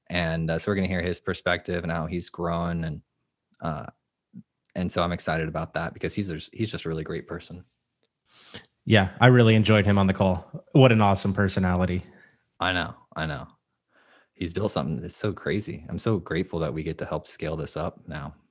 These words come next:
Speaker 2: Yeah, me too. Well, awesome. Is that it?
Speaker 1: What's the future? Well, future. Let's wrap up with the future.
Speaker 2: Let's wrap
Speaker 1: What
Speaker 2: up
Speaker 1: does the
Speaker 2: with the
Speaker 1: future look
Speaker 2: future.
Speaker 1: like?
Speaker 2: Well, the
Speaker 1: Yeah.
Speaker 2: future starts with Elevate. I mean,
Speaker 1: Yep.
Speaker 2: that's, that's number one. Um, what else are we doing on the future?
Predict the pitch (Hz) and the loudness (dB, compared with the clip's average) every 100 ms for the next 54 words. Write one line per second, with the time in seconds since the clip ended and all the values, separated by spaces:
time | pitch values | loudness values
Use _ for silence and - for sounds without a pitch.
0 | _ _ _ 107 101 92 92 87 90 87 | _ _ _ 4 6 6 4 0 0 -2
1 | - - _ _ _ _ _ - - - | -8 -20 _ _ _ _ _ -20 -20 -20
2 | - - 110 104 127 165 110 95 101 98 | -20 -2 4 8 8 6 4 4 2 6
3 | 113 113 180 151 - 139 - 156 156 104 | 8 8 6 2 -2 -2 2 2 2 -4
4 | - - 117 - 160 143 98 92 131 123 | -4 -6 -2 2 2 4 -2 0 0 2
5 | 123 123 117 - 123 117 87 - _ 160 | 0 -2 -6 -2 0 0 -4 -4 _ 2
6 | 120 113 127 117 127 120 120 110 110 113 | 2 6 6 6 4 4 2 2 2 4
7 | 107 147 143 - _ _ - - - - | 4 2 2 -6 _ _ -20 -20 -14 -2
8 | 107 104 151 160 123 - 131 135 120 104 | 0 4 4 4 2 4 6 6 4 2
9 | 104 92 87 95 - - _ _ _ _ | 2 2 0 -2 -4 -16 _ _ _ _
10 | 104 98 95 98 101 - - - _ _ | 0 4 4 4 2 -2 -8 -16 _ _
11 | _ _ _ - 110 104 117 110 101 98 | _ _ _ 0 2 4 4 6 4 4
12 | 98 92 95 95 - 98 101 98 95 92 | 6 4 2 -2 -2 4 6 6 6 4
13 | 92 92 _ - - - - 123 143 139 | 0 -4 _ -20 -20 -6 6 8 8 6
14 | 110 104 104 101 98 98 92 - 95 92 | 6 6 6 6 6 4 2 0 0 2
15 | 92 | 0